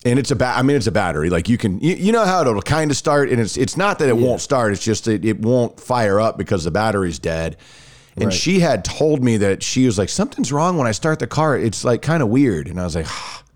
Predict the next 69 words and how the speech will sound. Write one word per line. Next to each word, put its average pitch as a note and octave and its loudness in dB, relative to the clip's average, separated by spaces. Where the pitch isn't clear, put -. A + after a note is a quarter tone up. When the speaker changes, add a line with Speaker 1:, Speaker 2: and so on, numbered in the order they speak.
Speaker 1:
was F#2+ -6
like, G#2+ 0
"Must A2 0
be A#2+ 2
the G2 0
battery." F2 0
And D2 -6
sure D3 0
enough, A2+ 0
so - -2
I D3+ 0
had E3 0
to C#3+ -2
do C#3 2
the B2+ 4
show C#3 2
from G#2 -4
home D3+ 2
on G#2+ 2
Monday, G#2 2
and G2+ 0
a F#2 0
buddy C3 2
came A#2+ 0
over, A2+ 2
jumped A2+ -2
my A2+ 0
car, A2+ 0
go A2 2
get G#2+ 2
a G2 -2
new G#2 2
battery F#2 0
and E2 -4
all D2 -4
that. D2 -8
But D#2 -6
there's D3+ 0
al-, A3 2
it's F#3+ -2
always C4 2
something D#3+ 0
with B2+ 2
your A#2 0
car. - -4
There's A#2+ 0
always G3 2
something F2+ -2
with D2 -4
your D2+ -4
car. - -8
It's - -18
like G2 -4
you C3 4
go F#3 2
out, E3 2
you're C3 0
like, A#2 0
"Oh, C#3 0
I C#3 2
need B2+ 2
new A#2+ 2
tires. E2 -4
Oh, A#2+ 0
I B2+ 2
need C3 2
my C3 4
brakes G#2+ 2
serviced." C#2+ -6